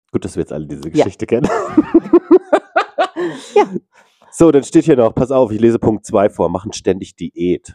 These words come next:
Speaker 2: Mm-mm. Ich nicht, ich esse viel zu gerne. Also ich gehöre da nicht zu.
Speaker 1: Aber es gibt bestimmt.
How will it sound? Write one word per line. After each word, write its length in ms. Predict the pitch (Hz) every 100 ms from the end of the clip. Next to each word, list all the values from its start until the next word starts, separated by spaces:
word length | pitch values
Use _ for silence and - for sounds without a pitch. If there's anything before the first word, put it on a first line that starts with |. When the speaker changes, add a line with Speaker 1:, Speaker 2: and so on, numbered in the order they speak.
| -
Speaker 2:
Mm-mm. 380 | 214 - 165 123 _ _ _ _ _ _ _ _ _
Ich 160 | 175 175
nicht, 160 | 165
ich 140 | 151 143
esse 140 | 156
viel 100 | 156 -
zu 120 | 127
gerne. 360 | 135 139 139 _ _ _ -
Also 160 | 175 160
ich 80 |
gehöre 160 | - 156
da 80 | 147
nicht 200 | 147 -
zu. 220 | 139 135 _ _ _ _ _ _ -
Speaker 1:
Aber 100 | 67
es 120 | -
gibt 120 | -
bestimmt. 460 | - - 73 -